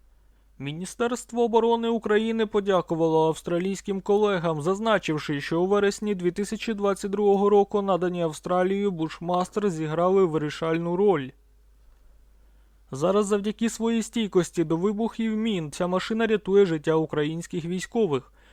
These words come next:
Також для виконання бойових завдань важливі маневреність і прохідність, які ці машини мають. Національній гвардії України передали двадцять сім гусеничних бронетранспортерів М сто тринадцять від ініціативи United Twenty-four. Про це повідомили на офіційних сторінках ініціативи у соцмережах.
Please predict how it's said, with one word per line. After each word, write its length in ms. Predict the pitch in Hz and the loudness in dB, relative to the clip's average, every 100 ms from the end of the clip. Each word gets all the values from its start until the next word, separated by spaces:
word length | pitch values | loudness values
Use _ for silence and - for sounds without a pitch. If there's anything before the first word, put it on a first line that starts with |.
| _ | _
Також 400 | - - 226 190 | -8 -2 0 0
для 140 | 151 156 | 0 -2
виконання 500 | 165 196 208 214 208 | 0 -2 -2 -2 0
бойових 420 | 208 214 220 196 | 2 2 0 0
завдань 440 | 190 196 208 208 | -2 0 0 0
важливі 580 | 180 180 151 175 220 220 | 0 0 0 -2 0 0
маневреність 760 | 208 185 185 190 214 220 220 170 | 0 0 0 0 0 -2 -2 -4
і 60 | |
прохідність, 720 | 156 165 - 220 185 180 143 147 | 0 -2 0 -2 0 -4 -2 -6
які 240 | 143 208 | -4 -6
ці 180 | - 233 | -4 -2
машини 480 | 214 - 165 165 160 | -2 -2 -4 -2 -2
мають. 500 | 175 170 135 - - _ - _ _ _ _ | 0 0 0 -6 -20 _ -20 _ _ _ _
Національній 760 | 135 135 - 202 220 247 247 240 | -6 -6 0 0 2 0 2 0
гвардії 520 | 220 233 226 214 233 | 2 4 4 2 -2
України 720 | 233 220 214 214 226 220 175 147 | 0 0 2 2 2 0 0 2
передали 520 | 160 160 175 202 202 | 2 2 2 4 2
двадцять 560 | 170 165 180 180 214 | 2 2 2 -2 -10
сім 280 | - 233 214 | -4 -2 0
гусеничних 720 | 156 175 240 247 240 240 240 | -2 -2 -4 -4 -4 -2 -2
бронетранспортерів 1080 | 185 160 196 220 226 226 - 220 - 226 220 | 0 0 0 0 -2 -4 -6 -4 0 0 0
М 160 | 214 208 | -2 -2
сто 200 | - 214 | -2 -4
тринадцять 640 | 208 214 214 170 - 151 | 0 0 2 2 0 -6
від 220 | 156 190 | -4 -4
ініціативи 800 | 220 226 220 - 220 208 233 226 233 | -2 -2 -4 2 0 2 -2 0 0
United 600 | 202 165 170 175 196 165 | 0 2 2 4 0 0
Twenty-four. 560 | 160 147 156 214 208 | -2 -2 -4 2 2
Про 160 | - 156 | 2 -4
це 260 | - 202 | -2 -2
повідомили 720 | 170 165 160 160 180 208 226 220 | 0 -2 -2 -2 0 0 0 0
на 100 | 214 | -2
офіційних 600 | 208 214 - 240 240 233 | -2 -8 -4 -2 -2 -4
сторінках 640 | - 214 220 233 240 - | -4 -2 -2 0 0 0
ініціативи 760 | 180 180 - 170 160 208 220 | -2 -4 0 0 0 -2 0
у 160 | 233 214 | 2 0
соцмережах. 1040 | - 165 160 175 175 196 185 147 127 - | 0 -2 -2 -2 2 4 4 2 -2 -4